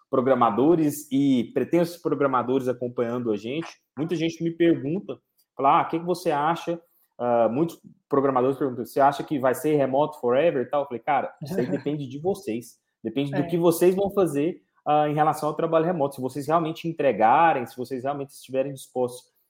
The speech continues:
Speaker 1: a se comprometer com o trabalho, independente de onde vocês estejam, muito provavelmente é um modelo que veio pra ficar e só vai ganhar popularidade.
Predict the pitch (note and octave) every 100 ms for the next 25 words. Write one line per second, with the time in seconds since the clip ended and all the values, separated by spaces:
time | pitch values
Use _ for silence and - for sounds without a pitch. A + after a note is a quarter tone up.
0 | _ B2 C3+ C#3 C#3 C#3+ C3 C3 E3 F#3
1 | F#3 E3+ D3 B2+ C3 B2+ C3 C3 C3 F3
2 | F#3 D#3 C#3+ C3+ B2 - F3 E3 _ _
3 | D#3 E3+ F#3 D3 D3 D3 E3+ G#3+ G3+ F#3+
4 | D#3+ F3 F3+ F3 F3 F3+ F#3+ - C3+ D#3+
5 | C#3 C#3+ D3 C#3+ - E3 D3+ E3 C#3 G2+